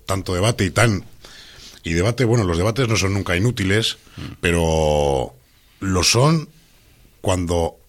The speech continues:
Speaker 1: las personas que debaten no quieren llegar a ningún lado. ¿Y por qué lo digo? Porque esto ya se ha hablado, esto ha habido errores con lo de los años, con no sé qué, con no sé cuál,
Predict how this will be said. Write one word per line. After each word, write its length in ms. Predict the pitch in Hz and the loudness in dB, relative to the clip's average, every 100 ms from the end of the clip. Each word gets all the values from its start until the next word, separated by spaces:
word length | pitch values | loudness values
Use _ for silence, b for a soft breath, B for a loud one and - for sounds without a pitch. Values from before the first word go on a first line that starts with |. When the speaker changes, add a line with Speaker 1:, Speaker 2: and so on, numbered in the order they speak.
| _ - | _ -12
Speaker 1:
las 340 | 80 82 78 | -6 -4 -4
personas 380 | - 76 101 - | -6 -6 -4 -2
que 100 | 101 | -2
debaten 320 | 101 107 98 | -2 -2 -2
no 120 | 92 | -2
quieren 240 | 82 87 80 | -2 -2 0
llegar 180 | 76 76 | 2 2
a 80 | |
ningún 300 | 73 69 69 | 0 -2 -2
lado. 280 | 64 55 50 - _ _ B B B B B B B B B - | -2 -2 -6 -14 _ _ B B B B B B B B B -10
¿Y 500 | 76 82 87 87 87 | -4 -2 0 0 -2
por 260 | - 92 87 | -4 -6 0
qué 100 | 123 | 2
lo 100 | 104 | 2
digo? 360 | 73 62 53 - _ _ | 0 -6 -10 -14 _ _
Porque 800 | 80 71 - 76 73 69 67 64 | -4 -4 -4 -2 0 0 0 -2
esto 340 | 82 - - 101 | -6 -6 -4 -4
ya 180 | 82 | -2
se 100 | 67 | -2
ha 20 | 60 | -2
hablado, 280 | 69 90 85 | -2 -2 -4
esto 180 | - | -8
ha 40 | 57 | -12
habido 240 | 60 58 | -10 -10
errores 560 | 60 71 71 71 71 - | -8 -6 -6 -4 -6 -6
con 220 | 71 62 | -8 -8
lo 100 | 62 | -6
de 40 | 60 | -6
los 160 | 60 | -4
años, 560 | 67 67 65 65 65 - | -4 -4 -4 -6 -8 -8
con 260 | 65 60 | -12 -12
no 80 | 62 | -12
sé 200 | - 60 | -12 -12
qué, 260 | - 78 76 | -10 -10 -8
con 100 | 69 | -10
no 40 | |
sé 100 | 64 | -12
cuál, 240 | 65 85 | -8 -8